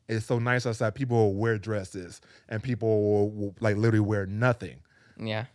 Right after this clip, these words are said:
Speaker 1: And, you know, that, and they're not the same way when they're in the city. Like, out there, they'll wear, they'll throw on a wig. They'll go to, like, tea, the different, you know, like, and, like, put on a wig and then just have, have a good old time.
Speaker 2: Uh-huh.
Speaker 1: But they won't do that in the city because they're just so, I guess they're so con-, self-conscious about where they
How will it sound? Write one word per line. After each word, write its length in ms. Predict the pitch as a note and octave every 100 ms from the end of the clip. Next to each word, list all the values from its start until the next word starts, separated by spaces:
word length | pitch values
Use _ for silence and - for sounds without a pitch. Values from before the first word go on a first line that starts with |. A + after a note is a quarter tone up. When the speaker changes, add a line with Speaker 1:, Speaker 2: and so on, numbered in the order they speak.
| -
Speaker 1:
And, 80 | B2
you 40 |
know, 160 | B2+ A#2+
that, 220 | B2 B2+
and 120 | C3 C3+
they're 120 | C#3
not 180 | C#3 C3
the 60 |
same 300 | A2 C3+ A#2+
way 160 | A2+ A#2+
when 200 | A2 G#2
they're 120 | G#2
in 160 | G#2 G2+
the 80 | F#2+
city. 180 | - A#2+
Like, 160 | G2+
out 120 | G#2+
there, 120 | A#2+ A#2+
they'll 200 | A2+ G#2+
wear, 180 | A2
they'll 140 | A2 A#2
throw 180 | C#3+ C3+
on 80 |
a 60 | A#2
wig. 320 | G#2+ G#2+ F2+
They'll 100 | A2
go 180 | A#2 A#2+
to, 100 | A#2
like, 220 | A2 G2+
tea, 380 | - B2 G2+ F#2 - - -
the 100 | G#2
different, 360 | A2 A2+ G#2+ A2+
you 60 |
know, 160 | B2 A2+
like, 240 | A#2 B2+ -
and, 280 | A#2+ A2+ A2+
like, 240 | A2+ G#2+
put 120 | C3+
on 100 | B2
a 60 | A2+
wig 440 | A2 A2 G#2+ G#2 - - _ A2+
and 140 | A2+
then 120 | A2+
just 220 | A2+ G#2+
have, 280 | A#2+ A2+ G#2 -
have 200 | A2+ A#2+
a 180 | A2 G2+
good 280 | F#2+ G#2 A#2
old 180 | A2+ G#2+
time. 320 | C3 G#2 F2
Speaker 2:
Uh-huh. 380 | A#2 B2 A2+ A2+ _
Speaker 1:
But 120 | B2 A#2+
they 100 | C#3
won't 180 | C#3
do 100 | B2+
that 80 | B2+
in 60 | A#2
the 100 | G#2+
city 320 | G#2 F3+ D#3
because 300 | A#2+ A2+ A2+
they're 80 | A2
just 300 | G#2 A2 G2+
so, 400 | A#2 G#2+ G#2 F#2+ - _ _ _ _ _ _
I 40 | A#2
guess 160 | A#2
they're 100 | C3
so 200 | A#2 B2+
con-, 320 | A#2 B2+ A#2
self-conscious 720 | A2 - B2 - A#2 A2+ A2+ G#2+
about 300 | G#2 G2 F#2
where 180 | G#2 G2+
they 180 | G2+